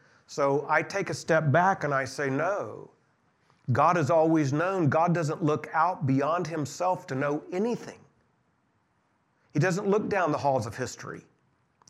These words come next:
He looks within himself. And for him to know everything, he knows things that he determined. I call those definite events,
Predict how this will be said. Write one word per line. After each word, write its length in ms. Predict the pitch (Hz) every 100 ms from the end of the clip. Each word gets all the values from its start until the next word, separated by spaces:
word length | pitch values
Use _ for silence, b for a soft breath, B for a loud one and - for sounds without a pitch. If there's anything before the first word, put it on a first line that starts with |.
| b b b
He 140 | 156
looks 280 | 165 196 -
within 260 | 175 175 160
himself. 760 | 170 139 - 208 127 98 - _ b b b -
And 120 | 135
for 140 | 147
him 300 | 123 220 233
to 100 | 196
know 760 | 160 165 202 196 160 139 131 123 B B B
everything, 840 | 170 196 208 151 143 123 120 131 b b b _ -
he 120 | 143
knows 340 | 160 170 151
things 240 | 170 165 143
that 100 | 139
he 100 | 131
determined. 680 | 123 - 190 180 135 147
I 80 | 135
call 240 | 131 143 139
those 260 | 139 107
definite 480 | 107 156 175 196 160
events, 580 | 120 117 113 139 -